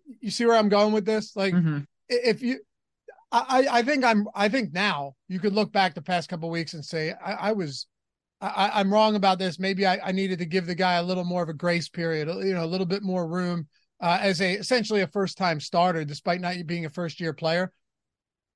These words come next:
Speaker 1: I'm open to swallowing my, my words on that, you know, but there were weeks there where people just wouldn't get off of Jordan Love and he continued to let people down. So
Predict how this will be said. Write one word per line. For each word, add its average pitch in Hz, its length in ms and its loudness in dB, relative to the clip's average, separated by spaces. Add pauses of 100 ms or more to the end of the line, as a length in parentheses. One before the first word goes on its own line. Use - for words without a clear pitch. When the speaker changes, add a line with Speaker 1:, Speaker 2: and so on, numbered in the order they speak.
(120)
Speaker 1:
I'm 233 160 2
open 180 400 2 (300)
to 180 140 -4
swallowing 185 600 2
my, 156 220 -2
my 165 180 -2
words 165 380 -4
on 160 160 -4
that, 156 180 -10
you 170 100 -6
know, 147 180 -6 (420)
but 220 280 4 (680)
there 240 220 0
were 262 100 8
weeks 233 300 2
there 202 180 0
where 175 140 -2
people 190 320 -4
just 160 200 -8
wouldn't 185 280 0
get 170 180 0
off 165 280 2
of 147 120 -8
Jordan 165 320 -4
Love 156 340 -2
and 180 140 -2
he 170 60 -2
continued 175 640 -4
to 170 80 -6
let 160 240 -4
people 151 280 -8
down. 131 360 -6
So 135 260 -8